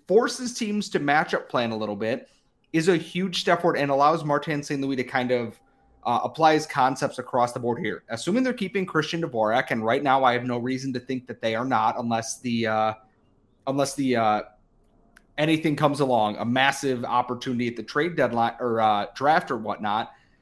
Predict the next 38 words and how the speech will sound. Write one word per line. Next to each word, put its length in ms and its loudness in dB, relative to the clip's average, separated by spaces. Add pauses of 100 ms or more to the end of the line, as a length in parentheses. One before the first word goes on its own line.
(140)
because 200 -4
I 60 0
see 160 -4
someone 240 0
mentioning 360 -2
trading 380 -2
the 180 -4
other 260 -2
first 340 -4
round 220 -2
pick 240 -2
and 340 -4
Dvorak 520 0
for, 80 -6
like, 220 -4
Pierre-Luc 380 -4
Dubois, 360 2
which 240 -4
one, 280 0 (340)
uh, 120 -2 (120)
I 360 4
would 140 -4
love 240 -8
that. 340 -6
I 120 0
think 200 -6
that'd 160 -4
be 80 -2
a 60 -2
phenomenal 560 0
idea 460 0
depending 480 -2
on 180 -2
who's 200 -6
still 320 -4
on 260 0
the 60 -8
board. 500 0